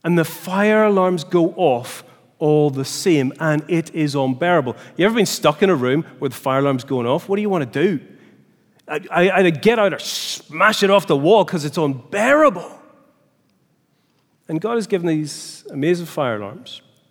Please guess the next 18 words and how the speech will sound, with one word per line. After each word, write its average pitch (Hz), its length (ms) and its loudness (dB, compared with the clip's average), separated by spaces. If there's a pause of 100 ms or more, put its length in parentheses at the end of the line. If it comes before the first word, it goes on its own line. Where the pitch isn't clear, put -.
(1040)
But 170 140 -4
we've 185 280 -2
gotta 170 220 -4
calibrate 147 640 -6
them. - 160 -20
We've 165 200 -4
gotta 165 200 -6
train 165 440 -6
them. 101 120 -10 (200)
We've 202 200 2
gotta 180 200 -2
tell 208 360 -2
them, 127 200 -2 (180)
"Actually, 160 500 0
mate, 156 220 0 (160)
it's 143 160 -8
just - 380 -10
toast." - 640 -10